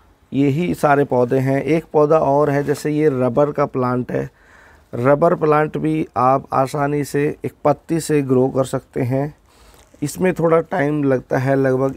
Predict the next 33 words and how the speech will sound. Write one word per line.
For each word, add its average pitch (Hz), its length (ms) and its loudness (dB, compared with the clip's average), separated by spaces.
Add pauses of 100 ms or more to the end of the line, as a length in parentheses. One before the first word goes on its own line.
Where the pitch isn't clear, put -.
एक 135 200 -2
से 147 160 -4
डेढ़ 127 320 0
महीने 135 340 0
का 139 240 -4 (500)
ग्रो 131 280 4
होने 131 320 0
में, 131 140 -2
लेकिन 131 320 -4
ये 147 120 -4
ग्रो 139 320 0 (180)
हो 160 120 2
जाता 131 340 2
है। 98 200 -12 (1000)
तो 143 300 2
यही 170 260 0
सारी 160 300 2
जानकारी 143 520 0
थी 156 160 0
आज 127 200 2
की 147 140 -4
वीडियो 135 340 -2
में 135 140 -4
कि 147 120 -8
कौन 127 260 -8
कौन 131 220 -4
से 147 160 -2
पौधे 120 400 -2
हैं 127 220 -2 (680)
जो 131 480 2
पत्तियों 151 360 2
से 156 160 2
आप 127 220 2